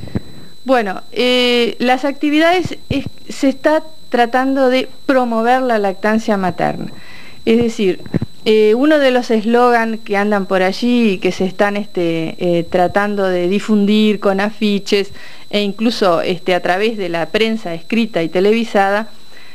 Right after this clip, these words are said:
es que la alimentación a pecho materno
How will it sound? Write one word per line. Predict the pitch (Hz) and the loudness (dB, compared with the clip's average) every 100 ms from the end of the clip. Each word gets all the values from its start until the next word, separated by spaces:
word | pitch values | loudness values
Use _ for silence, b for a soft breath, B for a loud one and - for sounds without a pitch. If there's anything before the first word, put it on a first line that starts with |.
| B | B
es | 269 262 - - - | 0 0 -4 -12 -2
que | 240 | 4
la | 226 220 | 4 4
alimentación | 214 208 202 196 208 - 262 262 - | 0 -4 -6 -4 -4 -2 0 0 0
a | 220 214 | -2 0
pecho | 240 233 233 | -2 0 0
materno | 220 202 202 214 214 214 214 | 2 2 2 2 2 0 -2